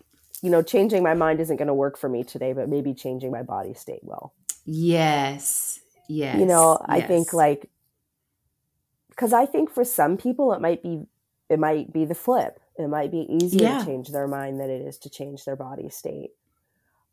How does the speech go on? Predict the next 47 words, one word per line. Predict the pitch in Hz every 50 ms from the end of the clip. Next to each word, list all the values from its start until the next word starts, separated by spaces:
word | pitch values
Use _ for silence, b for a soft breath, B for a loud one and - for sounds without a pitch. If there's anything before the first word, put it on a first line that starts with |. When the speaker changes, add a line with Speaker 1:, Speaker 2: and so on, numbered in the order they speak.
| _ _ -
Speaker 1:
Um, | - 165 160 - 87 82 82 80 - - - _ _ _ _ _ _ _ _ _ _ - - - -
and | 165 160
I | 160
Speaker 2:
And | - 226 220
maybe | 220 202 196 202
Speaker 1:
love | 196
that. | 208 220
Speaker 2:
depending | 185 196 214 202 196 196 190 185
on | 180 180 180
the | 165 165
situation. | 160 - 185 180 - - 156 165 226 277 - - - - 160 - _ - - -
Speaker 1:
Right. | 233 208 247 285 254 170 143 135 - - - - -
Speaker 2:
And | - 160
the | 165
Speaker 1:
Yes. | 185 - -
Speaker 2:
context. | - 180 202 226 220
Speaker 1:
Depending | - - 165 151 156 160
on | 165 165 165 165 156 -
where | 160 160 156 160
you | 170 175 175 175
are | 175 175 185 185
in | 180
human | 190 196 190 202 220
development | 220 247 269 285 - - - 139 98 135
of | 160 -
your | 185 -
<laughs> | -
life, | - 247 247 175 - - -
and, | - -
like, | 147 - -
what's | 185 185 -
going | - 294 285 302
on | 339 269 170 151
and | 160 -
how | - 202
stressed | - - 381 370 359 - -
you | 180 170 165
are | - - - -
and | 180 165
all | 190 226 247
the | 240 208
things. | 208 - - - - - 190 - -
Right. | 180 175 170 175 175
And | 180 170 180
so, | 170 - 185 175 165 160
Speaker 2:
Mm-hmm, | 165 156 156 156 - -
mm-hmm. | 165 156 - - 151 143